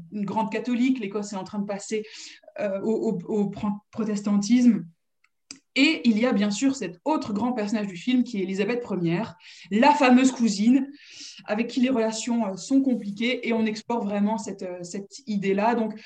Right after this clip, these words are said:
encore une fois, mais c'est pas que Braveheart, c'est tous les films historiques. Vous allez jamais voir un film historique qui est à la lettre de l'histoire. Déjà, premièrement, parce qu'on en, on ne sait pas tout.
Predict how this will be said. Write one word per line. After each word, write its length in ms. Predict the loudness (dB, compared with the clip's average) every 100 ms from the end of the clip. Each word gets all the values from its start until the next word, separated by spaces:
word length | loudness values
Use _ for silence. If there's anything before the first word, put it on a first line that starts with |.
| -14 0
encore 280 | 2 4
une 100 | 4
fois, 260 | 4 2 0 0
mais 180 | 0
c'est 180 | -2 -2
pas 120 | 0
que 100 | 0
Braveheart, 480 | -2 -2 -2 -4 -6
c'est 200 | -6 -12
tous 100 | -4
les 120 | -2 0
films 220 | 4 4
historiques. 380 | 4 0 -2 -2
Vous 100 | 0
allez 160 | 2 4
jamais 380 | 4 6 6 4
voir 240 | 2 2
un 80 | -2
film 240 | -2 -4 -4 -8
historique 480 | -10 -6 -4 -6 -10 -20 -20 -20 -14
qui 240 | -2 2
est 160 | 2 2
à 80 | 2
la 160 | 2
lettre 360 | 2 2 0 -2
de 100 | 0
l'histoire. 420 | 0 0 -4 -2
Déjà, 220 | -2 -2
premièrement, 500 | -2 -2 0 -2 -4
parce 160 | -8 -12
qu'on 180 | -6 -6
en, 120 | -4
on 60 | -4
ne 100 | -4
sait 240 | -2 -2
pas 140 | -2
tout. 320 | -4 -4 -6